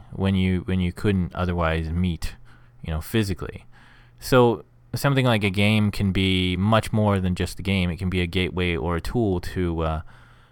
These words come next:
access something else. Just be aware, I guess, is, is the whole spiel of this section. You know, know what is important to you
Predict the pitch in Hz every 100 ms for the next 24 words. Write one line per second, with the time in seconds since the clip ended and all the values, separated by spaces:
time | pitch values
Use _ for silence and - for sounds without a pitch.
0 | - 104 110 - 101 - - 98 92 85
1 | 60 76 62 - - - - - - _
2 | _ _ - - 120 - - 107 98 104
3 | 104 95 90 95 - 95 95 - - 101
4 | - 98 95 - - - 98 92 92 98
5 | - - 95 98 - 98 92 95 95 -
6 | - - - - - - 117 107 95 113
7 | 113 117 120 117 110 110 107 98 104 101
8 | 104 98 113 101 98 104 98 98 95